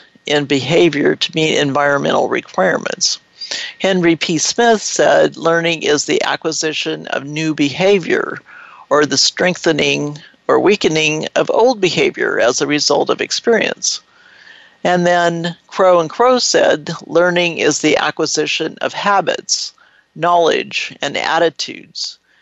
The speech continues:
It involves new ways of doing things, and it operates in individuals' attempts to overcome, come obstacles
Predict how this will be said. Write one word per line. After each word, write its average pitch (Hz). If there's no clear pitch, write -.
It 185
involves 185
new 202
ways 180
of 156
doing 220
things, -
and 156
it -
operates 156
in 147
individuals' 151
attempts 160
to -
overcome, 143
come 139
obstacles -